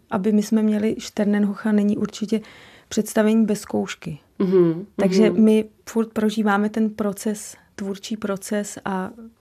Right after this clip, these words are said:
Speaker 1: určitě na tom stále
Speaker 2: A jak se
Speaker 1: pracujeme.
Speaker 2: udržujete v kondici? Chodíte třeba, nevím, jednou, dvakrát týdně, eh, na zpěv?
Speaker 1: Já zpívám každý den.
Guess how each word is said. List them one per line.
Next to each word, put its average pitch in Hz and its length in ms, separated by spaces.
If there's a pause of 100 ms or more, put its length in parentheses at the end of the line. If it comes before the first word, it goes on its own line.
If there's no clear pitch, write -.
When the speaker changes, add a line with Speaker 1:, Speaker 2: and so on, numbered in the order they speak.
Speaker 1:
určitě 208 360
na 190 120
tom 196 160
stále 196 300
Speaker 2:
A 214 40
jak 190 160
se 220 120
Speaker 1:
pracujeme. 208 120
Speaker 2:
udržujete 208 400
v - 80
kondici? 214 480
Chodíte 190 340
třeba, 196 540
nevím, 180 280
jednou, 180 200
dvakrát 185 380
týdně, 180 680
eh, 180 160
na 185 100
zpěv? - 340 (680)
Speaker 1:
Já 185 120
zpívám 214 520 (280)
každý 190 320
den. 247 180